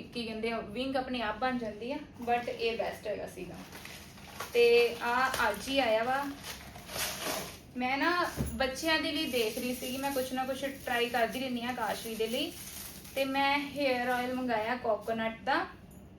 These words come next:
ਹੰਡਰਡ ਪਰਸੈਂਟ natural and cold pressed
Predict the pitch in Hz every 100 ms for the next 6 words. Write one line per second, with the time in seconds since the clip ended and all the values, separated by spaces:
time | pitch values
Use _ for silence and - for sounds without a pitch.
0 | - - - - - - 277 269 262 302
1 | 311 - - - 262 254 254 277 285 285
2 | 262 208 - 254 277 285 240 226 254 247
3 | 220 214 208 220 180 -